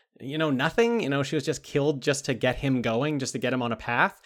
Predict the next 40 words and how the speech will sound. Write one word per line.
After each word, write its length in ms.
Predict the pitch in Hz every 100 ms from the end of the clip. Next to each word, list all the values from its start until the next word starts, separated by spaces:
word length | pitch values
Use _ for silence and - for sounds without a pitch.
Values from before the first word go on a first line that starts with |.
| -
And 100 | -
I 60 | 156
feel 200 | 143 208
like 140 | 226
maybe 200 | 175 175
there 100 | 208 190
was 140 | 160
more 240 | 104 110
to 140 | 135 160
her 260 | 185 196 - -
in 180 | - 139
a, 300 | 131 123 117 - _
in 160 | - 147
a, 80 | 135
in 200 | 131 135
a, 80 | 127
in 260 | 127 139 139
the 80 |
first 420 | 135 - 131 131 120
movie 300 | 123 135 170
that 180 | 139 120
we 80 |
weren't 260 | 120 123 123
getting 280 | 120 135 175
because 420 | 156 139 151 104
this 280 | 95 175 -
alludes 360 | 135 147 214 -
to 100 | 98
that. 180 | 87 101
You 100 | 117
know, 120 | 131
this 180 | 156 -
tells 320 | 147 143 139
us, 180 | 135 -
like, 200 | 123 - -
if 200 | - 139
this 420 | 120 165 233 - - -
woman 400 | 117 175 123 107
who's, 260 | 131 113
like, 320 | 120 113 107